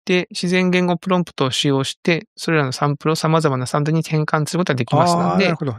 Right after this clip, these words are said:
Speaker 2: じゃあ、僕らの音声を
Speaker 1: うん。
Speaker 2: 上げて、
Speaker 1: 使う。
Speaker 2: それを使ってもらうっていうプロンプトのかけ方もできるってことなのかな？
Speaker 1: できるってことなんですかね、
Speaker 2: もしかしたら。
Speaker 1: これは。
Speaker 2: あー。
Speaker 1: あー、なるほど。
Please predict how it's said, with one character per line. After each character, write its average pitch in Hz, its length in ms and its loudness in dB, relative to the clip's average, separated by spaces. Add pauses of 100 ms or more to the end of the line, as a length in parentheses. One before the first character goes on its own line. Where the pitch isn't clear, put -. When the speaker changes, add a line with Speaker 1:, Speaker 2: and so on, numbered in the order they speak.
Speaker 2:
じ - 340 -4
ゃ 147 40 4
あ、 110 60 0
僕 127 200 -2
ら 190 60 2
の 131 120 2
音 160 140 0
声 117 380 -2
を 156 240 0 (640)
Speaker 1:
う 165 80 2
ん。 139 260 -2 (240)
Speaker 2:
上 135 80 -4
げ 147 60 2
て、 - 40 0
Speaker 1:
使 170 100 2
う。 175 120 6
Speaker 2:
そ 190 80 0
れ 180 100 0
を 196 240 0 (320)
使 - 140 -2
っ 135 40 0
て 120 160 -2
も 147 140 0
ら 127 80 4
う 113 80 0
っ - 20 -4 (180)
て 156 100 0
い 170 80 4
う 151 80 0
プ - 100 -10
ロ 127 80 2
ン 113 40 0
プ - 100 -14
ト 147 80 0
の 147 60 2
か - 100 -14
け - 80 -14
方 147 60 0
も 117 60 -2
で 101 100 0
き - 80 -4
る 107 40 0
っ - 20 0
て - 80 -2
こ 90 40 0
と 92 60 -2
な - 60 0
の - 80 -10
か - 80 -4
な？ 180 160 0 (220)
Speaker 1:
で 143 100 2
き 123 120 2
る 143 60 2
っ 131 40 4
て - 140 0
こ 127 80 2
と 123 80 -2
な 123 100 0
ん 104 40 -4
で 143 60 -6
す - 80 -10
か 156 100 -4
ね、 175 120 2
Speaker 2:
も - 0 -
し - 20 -2
か - 100 -2
し 135 60 -2
た 135 60 -2
ら。 147 80 -2
Speaker 1:
こ - 100 -8
れ 107 60 0
は。 123 560 2
Speaker 2:
あ - 20 -4
ー。 127 240 2
Speaker 1:
あ 127 40 2
ー、 123 40 2
な 127 100 2
る 131 80 0
ほ 123 140 -4
ど。 143 160 -4